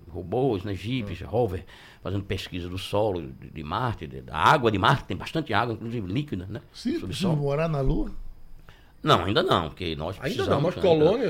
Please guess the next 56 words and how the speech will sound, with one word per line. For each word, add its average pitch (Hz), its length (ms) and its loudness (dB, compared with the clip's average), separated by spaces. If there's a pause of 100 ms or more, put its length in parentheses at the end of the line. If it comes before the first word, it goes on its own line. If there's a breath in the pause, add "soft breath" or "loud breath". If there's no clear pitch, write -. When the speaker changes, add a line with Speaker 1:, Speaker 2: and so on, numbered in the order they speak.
Speaker 1:
Mas - 20 2
as 139 300 2
Speaker 2:
artificiais. 143 240 6
Speaker 1:
colônias 139 560 8
artificiais, 113 720 2
né, 113 120 -2
Speaker 2:
É. - 40 -4
Speaker 1:
você 95 280 -10
faz 92 240 -4
lá 85 180 0
uma 85 240 -2
Speaker 2:
Ou 156 120 0
das 151 180 -2
cavernas, 156 580 -2
Speaker 1:
É. 220 40 2
Speaker 2:
quem 196 100 4
sabe, 131 320 -2
né? 196 180 -10
Speaker 1:
E, 104 280 -2
e 139 80 4
a 147 80 8
humanidade 175 420 6
vai 165 180 6
colonizar 135 440 2
a - 20 2
Lua, 127 240 2
com 160 140 -2
certeza, 127 460 0
isso - 120 2
aí 110 120 4
eu, 117 260 0
eu 101 140 -2
Speaker 2:
Não 98 80 -4
Speaker 1:
acredito, 107 320 -2
Speaker 2:
tenho - 0 -
Speaker 1:
porque 185 180 8
eu 123 60 6
Speaker 2:
dúvida 123 240 0
Speaker 1:
acredito 113 40 -4
na, 117 100 4 (200)
Speaker 2:
também. 87 140 0
Speaker 1:
na, 92 80 -2
no 101 60 2
avanço 98 340 0
da 101 60 -10
tecnologia. 101 500 -4
E 110 100 -4
Marte 127 540 2 (340 loud breath)
será 104 240 0
a 107 60 2
próxima 131 440 0
chegada 107 460 -2
do, 110 320 -4 (180)
do 95 160 -12
ser 113 220 -4
humano. 73 360 -6